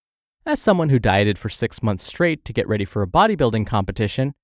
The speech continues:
you will not understand the actual amount of love you have towards food until you are barely eating any. Dieting makes food more delicious than it already is and gives you a deeper appreciation than when you aren't dieting. Crazy, I know, but you can eat delicious foods and diet at the same time.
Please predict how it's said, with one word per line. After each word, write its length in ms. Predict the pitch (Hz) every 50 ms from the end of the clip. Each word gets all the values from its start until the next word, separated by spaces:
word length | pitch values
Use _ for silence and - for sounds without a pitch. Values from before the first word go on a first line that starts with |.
| _ _ _ _ _ _
you 100 | - 208
will 80 | 226 233
not 200 | 240 233 214 -
understand 480 | - 208 190 185 - - 214 202 185 165
the 60 | 139
actual 340 | 143 147 147 - - 160 151
amount 240 | 151 147 143 147
of 100 | 139 113
love 320 | 110 113 135 151 156 131 123
you 140 | 127 120 110
have 280 | 110 143 156 156 -
towards 340 | - - 107 104 107 107 -
food 320 | - 123 120 110 - - _ _ - - -
until 260 | - 131 120 - 135
you 160 | 135 123 120 123
are 80 | 120
barely 440 | 107 92 110 104 113 117 120 117 -
eating 340 | - 139 127 123 123 123 117 -
any. 340 | 120 135 135 110 78 - - _ _ _ _ _ _ _ -
Dieting 440 | - 156 208 254 208 127 113 113 120
makes 200 | 120 117 - -
food 240 | - - 127 120 107
more 380 | 104 104 107 123 170 214 233
delicious 480 | 180 139 113 107 98 92 - 113 107 -
than 180 | - 104 104 104
it 120 | 101 87
already 320 | 95 113 113 110 104 104
is 500 | 95 - - 185 135 80 69 - - - _ -
and 140 | - 117 113
gives 240 | 113 131 131 120 123
you 100 | 131 123
a 60 | 117
deeper 420 | 107 - 165 196 247 - 220 170 123
appreciation 800 | 113 - - 120 107 101 - - 95 90 92 - - 120 117
than 120 | 107 104 104
when 140 | 107 113
you 100 | 117 117 -
aren't 260 | - 123 156 - -
dieting. 400 | - - - - 78 76 - - _ _ _ _ _ _
Crazy, 360 | - - 151 165 147 123 113 104
I 120 | 101 113
know, 340 | 131 165 156 101 95 110 - _ _ _ _ -
but 120 | - -
you 40 | 175
can 160 | - 175 -
eat 160 | 170 214 220
delicious 380 | - 180 143 131 - - 120 -
foods 360 | - - 113 104 110 110 - -
and 200 | 120 147 156 135
diet 260 | 143 147 160 147 107
at 100 | 104 -
the 60 | - -
same 240 | - 113 107 107
time. 380 | - - 185 185 156 92 - -